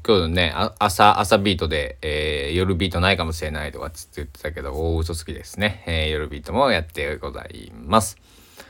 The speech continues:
で、今日はね、えー、お昼から、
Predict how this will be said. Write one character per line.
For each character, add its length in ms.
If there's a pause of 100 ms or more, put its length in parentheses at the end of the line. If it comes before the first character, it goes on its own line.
(180)
で、 100
今 140
日 40
は 80
ね、 320 (540)
え 1160
ー、 20 (500)
お 80
昼 200
か 140
ら、 480